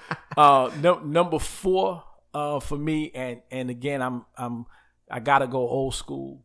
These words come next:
Speaker 1: Mm-hmm.
Speaker 2: Um, you know, and people may not agree with what I'm getting ready to say. Uh, but for me, uh, num-, number four is, is, um,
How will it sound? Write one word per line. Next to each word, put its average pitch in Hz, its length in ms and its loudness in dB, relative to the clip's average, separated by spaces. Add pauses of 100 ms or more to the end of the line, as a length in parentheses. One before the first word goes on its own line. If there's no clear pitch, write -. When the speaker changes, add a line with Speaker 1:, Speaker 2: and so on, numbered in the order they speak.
(100)
Speaker 1:
Mm-hmm. 95 480 -18
Speaker 2:
Um, 113 680 -6 (1300)
you 139 120 -2
know, 113 160 -4
and 110 280 -12
people 127 240 0
may 131 280 0
not 120 220 -2
agree 117 300 -6
with 107 140 -12
what 113 160 -6
I'm 110 180 -10 (200)
getting 120 200 -8
ready 110 200 -6
to 107 80 -12
say. 104 380 -8 (400)
Uh, 110 520 -6 (240)
but 143 120 0
for 135 140 0
me, 139 480 -4
uh, 107 420 -14 (1040)
num-, 139 340 -6
number 123 300 -4
four 139 400 -6
is, 110 380 -16
is, 117 280 -14
um, 127 380 -14